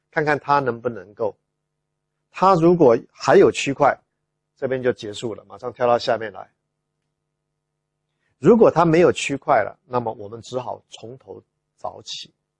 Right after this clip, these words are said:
一个一个找，看哪一个 chunk 有区块，找到也结束，也跳出来。没找到就落到这个地方，就创建一个新的，把它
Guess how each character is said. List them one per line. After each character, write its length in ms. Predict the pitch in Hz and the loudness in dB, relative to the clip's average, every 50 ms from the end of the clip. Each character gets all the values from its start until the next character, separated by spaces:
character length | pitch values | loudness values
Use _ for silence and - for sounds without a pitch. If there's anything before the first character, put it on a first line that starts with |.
| _ _ _ _ _ _ _ _ _ _ _ _ _ | _ _ _ _ _ _ _ _ _ _ _ _ _
一 140 | - 220 220 | 2 2 4
个 160 | - 185 156 | 6 4 6
一 120 | 151 165 | 6 6
个 140 | 170 - 165 131 - | 4 4 2 0 2
找， 240 | - - 117 87 92 - | 0 0 0 0 -2 -6
看 280 | - 151 135 120 110 - _ _ | -4 -4 -4 -4 -4 -8 _ _
哪 260 | _ 127 123 113 110 | _ -4 -4 -2 0
一 60 | 135 156 | -2 -2
个 120 | 151 156 | -2 -4
chunk 400 | - - - 175 143 120 - 117 | -4 -2 -2 -2 -2 -2 -4 -8
有 180 | 104 98 92 92 | -10 -10 -14 -18
区 220 | _ - - 110 | _ -16 -16 -16
块， 200 | - _ 120 104 - _ _ _ _ _ _ _ _ _ | -16 _ -14 -14 -14 _ _ _ _ _ _ _ _ _
找 140 | - 139 131 | 0 2 2
到 300 | 131 196 170 117 - _ _ _ _ _ _ _ _ | 4 4 2 2 0 _ _ _ _ _ _ _ _
也 100 | 117 107 | -14 -14
结 200 | - _ 110 117 | -14 _ -14 -14
束， 240 | - - 131 107 _ _ | -12 -12 -12 -12 _ _
也 100 | 120 110 | -20 -20
跳 180 | _ - 120 | _ -12 -12
出 180 | 104 - 107 101 | -12 -12 -18 -20
来。 80 | 101 _ _ _ _ _ _ _ _ _ _ _ _ _ _ _ _ _ _ _ _ _ _ _ | -20 _ _ _ _ _ _ _ _ _ _ _ _ _ _ _ _ _ _ _ _ _ _ _
没 240 | _ 143 170 220 254 | _ 2 4 4 4
找 220 | 226 - 117 107 | 2 2 0 0
到 220 | 107 156 151 123 104 | 2 2 2 2 0
就 140 | - 135 127 | -2 -4 -4
落 180 | 127 131 123 | 0 0 0
到 140 | 117 117 113 | 0 0 -4
这 140 | 104 - 113 | -6 -10 -14
个 80 | 107 107 | -14 -14
地 120 | 101 104 | -16 -16
方， 240 | 98 - 101 95 95 98 _ _ _ _ _ _ _ _ _ _ _ _ _ _ _ _ | -20 -18 -20 -20 -20 _ _ _ _ _ _ _ _ _ _ _ _ _ _ _ _ _
就 140 | _ 147 131 | _ -4 -4
创 500 | 123 - - - - 208 190 160 143 131 | -4 -4 -12 0 2 4 4 4 0 -6
建 300 | 123 - 147 139 123 117 113 | -10 -4 -4 -2 -2 -4 -8
一 140 | 120 123 120 | -14 -16 -16
个 100 | - 107 | -14 -12
新 400 | - - - - 131 117 117 120 | -6 -4 -4 -4 -4 -8 -12 -16
的， 80 | 110 104 | -20 -20
把 100 | - - | -20 -20
它 100 | 98 104 | _ -20